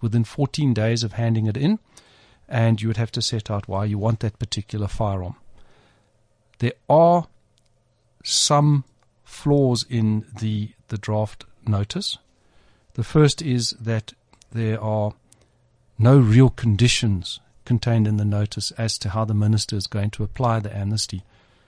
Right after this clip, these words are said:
And a problem that you're always going to have when it comes to government is, unless government spells out the rules,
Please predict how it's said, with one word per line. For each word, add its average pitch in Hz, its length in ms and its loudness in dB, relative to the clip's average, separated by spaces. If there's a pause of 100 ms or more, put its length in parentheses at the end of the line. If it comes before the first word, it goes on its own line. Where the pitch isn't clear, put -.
(160)
And 110 100 0
a 110 60 0
problem 175 320 4
that 120 160 0
you're 123 80 -4
always 139 160 2
going 123 180 0
to 113 140 -4
have 117 260 2
when 107 140 2
it 107 100 -6
comes 110 300 2
to 113 80 -4
government 117 560 4
is, 110 240 -2 (480)
unless 135 240 4
government 127 640 4 (260)
spells 123 420 2
out 110 220 0
the 113 100 -4
rules, 139 420 2